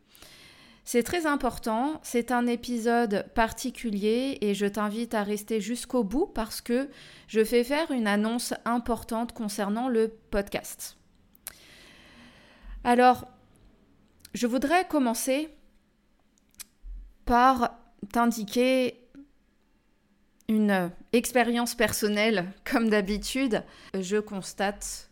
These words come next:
que je suis à ce moment même, euh, à mon grand potentiel de créer ma vie. Et c'est quelque chose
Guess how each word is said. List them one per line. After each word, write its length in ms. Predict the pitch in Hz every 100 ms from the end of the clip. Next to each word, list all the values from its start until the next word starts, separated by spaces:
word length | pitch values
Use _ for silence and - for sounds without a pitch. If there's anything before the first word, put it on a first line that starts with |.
| -
que 340 | - 202 220 - - - - - - - _ _ _ -
je 220 | 196 208
suis 640 | 208 208 233 247 254 247 - -
à 140 | 196
ce 160 | 190 233
moment 260 | 233 214
même, 440 | 196 196 214 220 208 - 196
euh, 500 | 196 190 185 185 180
à 140 | - 190
mon 160 | 190
grand 320 | 180 208 285 302
potentiel 640 | 262 240 202 - 240 233
de 140 | 208
créer 360 | 202 - 247 247
ma 220 | 214 196
vie. 220 | 175 165 -
Et 80 | 180
c'est 180 | - 220
quelque 340 | 220 208 220
chose 440 | 196 226 247 -